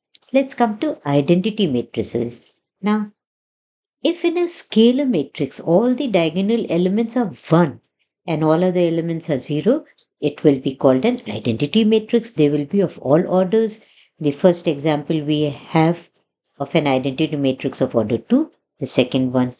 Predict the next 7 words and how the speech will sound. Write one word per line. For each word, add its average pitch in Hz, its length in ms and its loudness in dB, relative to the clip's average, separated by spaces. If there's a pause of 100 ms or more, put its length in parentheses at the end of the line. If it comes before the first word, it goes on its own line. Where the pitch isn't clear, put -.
(100)
is 131 180 0
an 123 140 4
identity 117 580 -2
matrix 110 480 -2
of - 160 -2
order 110 340 2 (280)
three. 90 280 -4